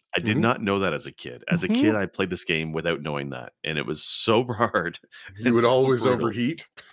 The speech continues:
Speaker 1: Yeah, and over, overheat, or you just constantly, like, you, you use it, and then I have to let off the gas for the
Speaker 2: Mm-hmm.
Speaker 1: rest of the race, and that's how I beat the game somehow. Um, but I love this game.
Speaker 3: <laughs>
Speaker 1: Like, even the little bumps you have to,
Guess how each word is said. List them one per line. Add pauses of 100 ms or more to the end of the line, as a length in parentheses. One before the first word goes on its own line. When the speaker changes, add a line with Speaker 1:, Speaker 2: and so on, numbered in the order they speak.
(560)
Speaker 1:
Yeah,
and
over,
overheat,
or
you
just
constantly,
like,
you, (120)
you
use
it,
and
then
I
have
to
let
off
the
gas
for
the
Speaker 2:
Mm-hmm.
Speaker 1:
rest
of
the
race, (140)
and
that's
how
I
beat
the
game (640)
somehow. (160)
Um,
but
I
love
this
game.
Speaker 3:
<laughs>
Speaker 1:
Like,
even
the
little
bumps
you
have
to,